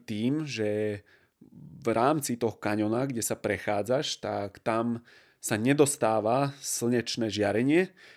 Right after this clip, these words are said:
a tým pádom tam zostáva ľad, ktorý tam je vlastne ešte z predošlých zím, takže chodíš vlastne po tom snehu a je to naozaj neskutočný zážitok. Dokonca ten náš lokálny sprievodca tam má vymyslenú takú celkom drsnú turistiku,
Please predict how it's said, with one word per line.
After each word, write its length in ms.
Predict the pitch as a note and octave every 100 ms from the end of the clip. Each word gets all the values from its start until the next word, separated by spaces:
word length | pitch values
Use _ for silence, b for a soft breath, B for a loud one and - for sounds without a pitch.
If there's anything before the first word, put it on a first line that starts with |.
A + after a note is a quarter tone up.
| b
a 240 | - G#2+ G#2+
tým 320 | - C#3 C#3+
pádom 560 | C3 B2+ B2+ D3 D#3+ D#3
tam 480 | C3 A#2 A#2 A2+
zostáva 560 | G#2+ B2 - A#2+ A2 G#2
ľad, 400 | G#2 G2+ - - _ _
ktorý 260 | - A2 G#2+
tam 220 | G2 A2+
je 80 | G#2+
vlastne 340 | G#2+ G2+ - -
ešte 220 | G2 -
z 100 | G#2+ -
predošlých 520 | A2 A2+ F#2+ G#2+ G2 F#2
zím, 280 | A2 C3 F3 - B B -
takže 260 | G2+ A2
chodíš 720 | G2+ - C#3+ B2+ A#2 C#3 -
vlastne 400 | G#2+ A2+ G#2+ -
po 160 | G#2 A#2+
tom 240 | - A2+
snehu 560 | A2 - A#2 C3 D#3+ D#3+ B B
a 80 | -
je 80 | A#2
to 80 | A#2
naozaj 380 | B2 B2+ A#2 A2
neskutočný 580 | A2 - G#2 G#2 - G2
zážitok. 560 | F#2+ F#2+ F#2+ G2 F#2+ -
Dokonca 340 | A#2 C3+ B2 A#2+
ten 80 | A#2+
náš 240 | B2+ A#2+
lokálny 340 | B2+ C3+ C3+
sprievodca 640 | A2+ - A2 A#2+ C3+ - B2+
tam 260 | A#2 A2+
má 140 | G#2+ G#2
vymyslenú 800 | G#2+ A#2+ C3+ A#2+ A2+ A#2 A#2 A#2
takú 240 | A2+ A#2
celkom 540 | - C3+ C#3 C#3 A#2 A#2
drsnú 320 | A#2+ - A#2
turistiku, 640 | A2+ G#2+ - A#2+ C3+ E3+